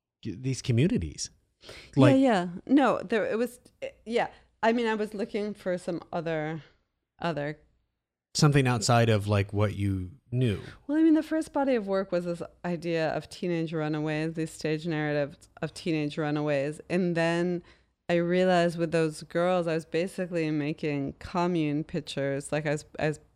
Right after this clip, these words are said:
Speaker 2: making a bunch of people in the woods, like, homesteading, uh, uh, uh.
Speaker 1: Are these the pregnancy ones or the
Speaker 2: No, no, my very first stage narratives
Speaker 1: Gotcha.
Speaker 2: were, were these, like, they were almost like an after-school special of, like, groups of girls, like,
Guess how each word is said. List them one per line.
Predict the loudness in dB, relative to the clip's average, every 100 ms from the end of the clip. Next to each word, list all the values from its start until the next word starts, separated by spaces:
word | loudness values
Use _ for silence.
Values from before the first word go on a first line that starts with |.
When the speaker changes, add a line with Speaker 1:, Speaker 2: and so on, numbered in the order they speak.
| _
Speaker 2:
making | -2 0 0
a |
bunch | 0 -4 -4
of | -8
people | -8 -4 -2
in | 0
the | -2
woods, | -2 0 2 0 -2
like, | -4 -4
homesteading, | 0 2 2 -4 -2 -2 0 -2 -4 -6 -8
uh, | -6 -6 -6 -20 -18 -4
uh, | -4 -4 -4
uh. | -2 -2 -6 -10 -14 _ _
Speaker 1:
Are | 0
these | 2 0
the |
pregnancy | 0 0 0 0 0
ones | 0 -2 -4 -4
or | -2
the | 2
Speaker 2:
No, | 4 6 4
no, | 2
my | 0 0
very | 2 2 2
first | -2 -2 -2 -2
stage | -2 -2 -2 -6
narratives | -6 -6 -6 -8 -4
Speaker 1:
Gotcha. | -2 -2 -4 -4
Speaker 2:
were, | -4 -2 -4
were | -6
these, | -6 -6 -8 -20 _
like, | -6 -6 -6
they | -4
were | -2
almost | -2 -4 -4 -6
like | -6
an | -6
after-school | -6 -6 -10 -10 -6 -6
special | -6 -8 -6 -6 -6 -4
of, | -6 -4
like, | -4 -4
groups | -4 -4 -4 -4
of | -4 -2
girls, | -2 0 0 -2 -4 -4
like, | -6